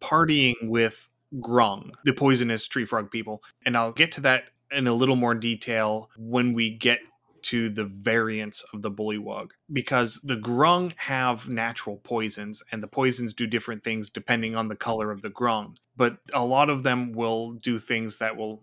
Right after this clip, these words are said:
incapacitate or otherwise hinder their opponents, so that it makes it easier to subdue them without killing them outright. And because they're both different types of frog people, there's a certain amount of synergy that they would have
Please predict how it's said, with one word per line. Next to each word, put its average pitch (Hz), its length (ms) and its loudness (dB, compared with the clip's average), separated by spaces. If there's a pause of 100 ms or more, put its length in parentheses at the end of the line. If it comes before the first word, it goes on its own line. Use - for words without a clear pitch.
incapacitate 120 1200 0
or 107 360 -4 (160)
otherwise 117 600 4
hinder 147 260 2
their 123 140 2
opponents, 117 440 -2 (120)
so 131 220 -4
that 113 260 -2 (260)
it 135 140 2
makes 127 400 2
it 110 140 -4 (200)
easier 143 560 4
to 120 240 -4
subdue 120 840 2
them 104 480 -4 (200)
without 120 440 -2
killing 107 320 -2
them 107 120 -6
outright. 101 440 -6 (360)
And 127 160 0
because 123 300 4
they're 123 80 2
both 120 460 0 (240)
different 131 420 2
types 120 460 0
of 107 160 -4
frog 139 580 2
people, 90 600 -12
there's 123 200 0
a 110 80 -4
certain 131 320 -2
amount 117 400 -2
of 120 140 -6
synergy 117 640 0
that 110 200 -2
they 113 120 0
would 110 180 -4
have 110 460 -2